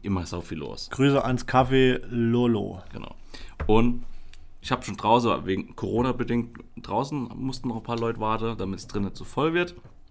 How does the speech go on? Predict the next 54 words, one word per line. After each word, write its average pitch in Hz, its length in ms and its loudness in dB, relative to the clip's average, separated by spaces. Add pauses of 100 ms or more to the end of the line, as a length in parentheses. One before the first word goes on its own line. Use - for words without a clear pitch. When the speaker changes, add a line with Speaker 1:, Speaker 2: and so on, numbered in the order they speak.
(640)
Speaker 1:
Haben 98 100 0
wir 95 80 -2
schon 92 120 -8
draußen 107 300 -2
angestanden. 123 540 -2
Hab 127 140 2
ich 165 60 0
schon 147 160 2
im 113 100 2
Auge 143 280 4
wegen 147 180 2
so, 120 240 -4
äh, - 100 -4 (140)
so - 240 -18
älterer 131 340 0
Mann 110 220 2
gesehen. 82 300 -8 (440)
Hab 123 160 -6
schon, 147 300 -4
hat 165 540 0
schon 190 140 2
im 160 120 2
Gefühl, 160 380 2
dass 147 200 0
es 131 200 -6
jetzt, 170 200 -2
ähm, 147 520 -4 (440)
<laughs> - 460 -16
der 117 100 0
ist 143 200 2
nicht 120 140 -2
so 110 120 -8
ganz - 460 -8
sauber. 127 480 2 (720)
Speaker 2:
<laughs> 214 80 10 (160)
Was? - 840 6 (520)
Speaker 1:
Es 139 120 2
hat 165 160 8
schon, 196 140 6
der 156 100 12
hat 170 80 12
da 208 80 8
drauf 185 240 0
geschielt, 208 560 6
hatte 165 140 2
ich 165 80 -2
im 160 100 -2
Gefühl, 165 580 4
irgendwie 151 280 2
vor 151 180 2
mir 143 120 2
dran 104 240 2
zu 82 120 -6
kommen. 80 240 -6